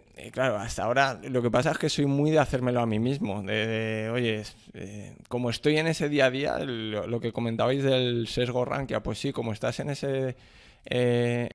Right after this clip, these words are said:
en ese día a día, pues hace que al final, eh, te guste gestionártelo a ti. Pero al f-, eh, pero también conlleva un tiempo, entonces estoy migrando todo lo que es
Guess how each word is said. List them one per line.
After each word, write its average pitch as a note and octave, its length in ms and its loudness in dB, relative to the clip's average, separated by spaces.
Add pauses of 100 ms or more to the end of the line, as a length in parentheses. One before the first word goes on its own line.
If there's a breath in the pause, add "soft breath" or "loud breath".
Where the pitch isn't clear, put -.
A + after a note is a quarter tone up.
(120)
en B2+ 160 -2
ese B2+ 240 -2
día B2 200 2
a A#2+ 40 4
día, C3+ 300 0 (340 loud breath)
pues B2 160 -2
hace B2 240 2
que A#2 380 2
al A2 140 0
final, A2 540 -4 (140)
eh, - 220 -14 (120)
te A#2+ 100 0
guste B2 360 0
gestionártelo A2+ 720 -2
a G#2 100 -2
ti. C3+ 200 -2 (1000 loud breath)
Pero A2+ 180 4
al A2 60 4
f-, - 240 -14 (120)
eh, F2+ 220 -6
pero A2 180 -4
también G#2+ 400 -2
conlleva A2+ 320 2
un A2 180 2
tiempo, A#2+ 340 2
entonces G#2 540 -2
estoy A2 300 -2
migrando A#2+ 520 4
todo G#2+ 200 0
lo G#2+ 160 0
que A2+ 120 2
es G#2+ 200 -4